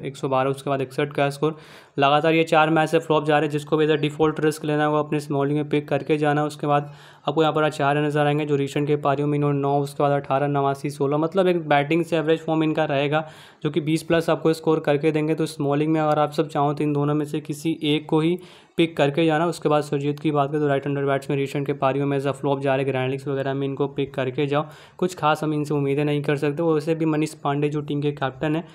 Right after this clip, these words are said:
लास्ट के मैच में इन्होंने काफ़ी अच्छे शानदार बैटिंग की, जहाँ पे इनका अंठावन का स्कोर आपको देखने को मिले थे, इससे पहले तेरह और पच्चीस,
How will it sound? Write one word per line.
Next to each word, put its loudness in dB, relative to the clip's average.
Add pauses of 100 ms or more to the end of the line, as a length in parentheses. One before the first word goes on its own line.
(300)
लास्ट 2
के -2
मैच -2
में -2
इन्होंने -2
काफ़ी -4
अच्छे -2
शानदार 0
बैटिंग -2
की, -2
जहाँ -2
पे -4
इनका -2
अंठावन -2
का -2
स्कोर -4
आपको -4
देखने 0
को -2
मिले 0
थे, -8
इससे -4
पहले -6
तेरह -4
और -2
पच्चीस, -6